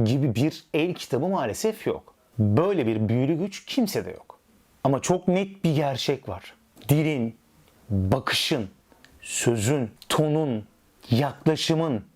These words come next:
ve benzeri iletişimsel bazı süreçleri karşı tarafa göre kurgulamanın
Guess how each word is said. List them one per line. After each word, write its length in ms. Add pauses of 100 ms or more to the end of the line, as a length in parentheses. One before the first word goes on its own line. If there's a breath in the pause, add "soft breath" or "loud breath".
(580)
ve 180
benzeri 640
iletişimsel 920
bazı 320
süreçleri 640 (380 loud breath)
karşı 380
tarafa 320
göre 300
kurgulamanın 840